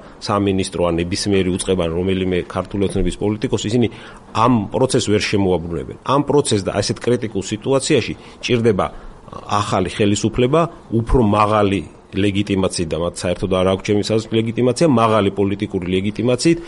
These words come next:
იმისთვის, რომ წარმოადგენენ ზუსტად იმას, რაც ემსახურება ქვეყნის ინტერესებს და არა პოლიტიკურად, ა, ერთი პარტიის ან ძალაუფლების შენარჩუნების ინტერესებს.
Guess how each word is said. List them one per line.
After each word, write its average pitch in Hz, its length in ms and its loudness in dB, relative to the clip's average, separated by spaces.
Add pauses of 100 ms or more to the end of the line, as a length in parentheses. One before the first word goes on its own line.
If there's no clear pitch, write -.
(260)
იმისთვის, 143 460 4
რომ 175 140 6 (140)
წარმოადგენენ 117 800 4
ზუსტად 101 400 0
იმას, 113 400 4 (360)
რაც 107 400 0
ემსახურება 113 600 0
ქვეყნის 107 480 0
ინტერესებს 123 500 0
და 185 100 2 (300)
არა 151 240 0
პოლიტიკურად, 139 800 2
ა, - 400 -6 (240)
ერთი 113 360 2
პარტიის 127 540 0
ან 143 120 2
ძალაუფლების 107 680 2
შენარჩუნების 101 680 0
ინტერესებს. - 580 -10